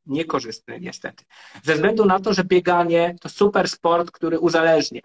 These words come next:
Uzależnia od takiego haju dopaminowego.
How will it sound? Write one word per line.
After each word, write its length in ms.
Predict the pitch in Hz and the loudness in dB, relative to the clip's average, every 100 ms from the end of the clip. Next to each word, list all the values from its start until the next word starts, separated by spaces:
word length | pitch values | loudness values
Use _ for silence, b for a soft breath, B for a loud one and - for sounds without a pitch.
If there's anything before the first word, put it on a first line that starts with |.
| - | -16
Uzależnia 800 | - 147 170 175 190 185 180 180 | -6 0 2 2 2 2 2 2
od 300 | 160 160 156 - | 2 -2 -2 -4
takiego 500 | 160 175 170 170 165 | -2 -2 2 2 2
haju 360 | - 190 180 | 2 2 2
dopaminowego. 920 | 165 147 147 147 139 131 123 127 139 | 0 0 -2 0 0 -2 0 0 0